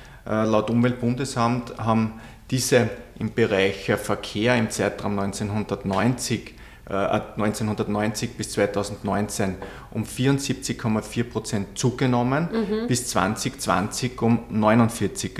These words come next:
Speaker 1: Komma vier Prozent
Speaker 2: Mhm.
Speaker 1: zugenommen. Das heißt, dieses Delta von vierundsiebzig auf neunundvierzig ist begründet im Wesentlichen durch den Standstill, äh, der Corona-Pandemie, äh, im
Speaker 2: Mhm.
Speaker 1: letzten Jahr.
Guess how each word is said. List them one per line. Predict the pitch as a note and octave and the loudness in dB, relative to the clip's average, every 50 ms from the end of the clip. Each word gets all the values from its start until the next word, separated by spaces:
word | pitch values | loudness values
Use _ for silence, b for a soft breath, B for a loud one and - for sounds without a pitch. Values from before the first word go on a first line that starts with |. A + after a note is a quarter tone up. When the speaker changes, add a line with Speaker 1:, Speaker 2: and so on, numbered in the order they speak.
| G2 G2 - | -2 -2 -2
Speaker 1:
Komma | - G2 F#2+ F#2+ | -4 -4 -2 -2
vier | F2+ - - G2 F#2+ | -4 -4 -4 -4 -4
Prozent | F#2 - - - - - - F#2+ F#2+ - | -4 -4 -6 -8 -6 -4 -2 -2 -2 -4
Speaker 2:
Mhm. | - - - | -6 -12 -8
Speaker 1:
zugenommen. | - - B2 A2 - A#2 G#2+ G2 F2+ D#2+ F2 F2 F2 | -2 2 2 2 2 2 0 2 2 0 0 -2 -4
Das | - G2 - | -4 -4 -2
heißt, | G#2+ G2+ G#2 - | 0 0 0 -2
dieses | A#2+ - - G#2+ - - | -4 -2 -2 -4 -2 0
Delta | - F2 F#2 G2+ F#2+ - B2+ C3 C3 - B B B B B | 0 0 0 2 4 4 4 4 4 2 B B B B B
von | B - G#2+ G#2 | B -4 -4 -2
vierundsiebzig | - - A2+ A#2 B2 A#2+ - B2+ A#2+ - - - - - A2 | -2 0 2 2 2 2 2 -2 -4 -2 -4 -4 -2 0 -2
auf | - - | 0 0
neunundvierzig | G2+ F#2+ F#2 G#2+ A2 A2 - - A2+ A#2 - A2 - | -2 0 0 0 -2 -2 -2 -2 -4 -2 -4 -4 -4
ist | A2 G2 - | -4 -4 -4
begründet | - G#2+ - - G#2 G2+ G#2+ G#2 A2+ A2+ | -4 -4 -4 -2 -2 -2 -2 -2 -4 -2
im | A#2 G#2+ F#2 | -2 0 0
Wesentlichen | D#2+ F#2+ - - A2+ G#2 G#2+ A2 A2+ A2 | 0 0 0 -2 -2 -2 -2 -2 -2 -2
durch | A2+ G#2 - | -2 -4 0
den | - A2+ G#2+ G2 B B B B B B B | 0 0 0 -2 B B B B B B B
Standstill, | - - - G2+ G#2 G#2 - - - A2 A2 A#2 A#2 B B B B B B | -6 -2 0 2 2 0 0 0 0 2 2 2 0 B B B B B B
äh, | - G2+ G2+ G2 | -2 0 2 2
der | - G2+ | 2 0
Corona-Pandemie, | - - F#2+ G2 F#2 G2 G#2 G2+ - G#2 G2+ - - G2 G2+ F#2+ - G#2 G2 G2 G2 G2 F#2+ - - - | 0 0 0 0 2 2 2 0 0 -2 -2 0 0 0 -2 0 -2 -4 -4 -4 -4 -4 -6 -6 -4 -2
äh, | G#2 - | 0 0
im | A#3 A3+ G3+ | 2 2 2
Speaker 2:
Mhm. | - | 2
Speaker 1:
letzten | F3+ - - - - A3 | 2 0 -2 -2 -4 -2
Jahr. | G#3+ - - C3 D#3+ - | 0 2 2 0 -2 -4